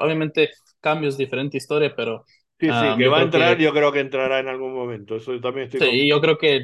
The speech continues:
Speaker 1: Danny anoche jugó como unos treinta, treinta y pico minutos, no jugó
Speaker 2: Sí,
Speaker 1: mucho
Speaker 2: también,
Speaker 1: tampoco.
Speaker 2: exacto. O sea, por eso
Speaker 1: So,
Speaker 2: digo que no lo
Speaker 1: obviamente
Speaker 2: puso de titular, que probablemente si, si
Speaker 1: Ujú.
Speaker 2: no contara con él para el partido del sábado, probablemente hubiera jugado de titular, ¿no?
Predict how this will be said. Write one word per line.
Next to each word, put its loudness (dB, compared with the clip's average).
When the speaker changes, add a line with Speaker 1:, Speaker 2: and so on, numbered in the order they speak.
Speaker 1:
Danny -4
anoche -6
jugó -4
como -6
unos -6
treinta, -4
treinta -2
y -2
pico -2
minutos, 0
no -2
jugó -4
Speaker 2:
Sí, 2
Speaker 1:
mucho -2
Speaker 2:
también, -6
Speaker 1:
tampoco. 0
Speaker 2:
exacto. -8
O -20
sea, -10
por 4
eso 4
Speaker 1:
So, -
Speaker 2:
digo 2
que 2
no 6
lo 8
Speaker 1:
obviamente 4
Speaker 2:
puso 4
de 4
titular, 2
que -2
probablemente -2
si, -10
si -8
Speaker 1:
Ujú. -4
Speaker 2:
no 0
contara 0
con -4
él -2
para 0
el -4
partido -2
del -8
sábado, -2
probablemente -2
hubiera 0
jugado 0
de -12
titular, -10
¿no? -16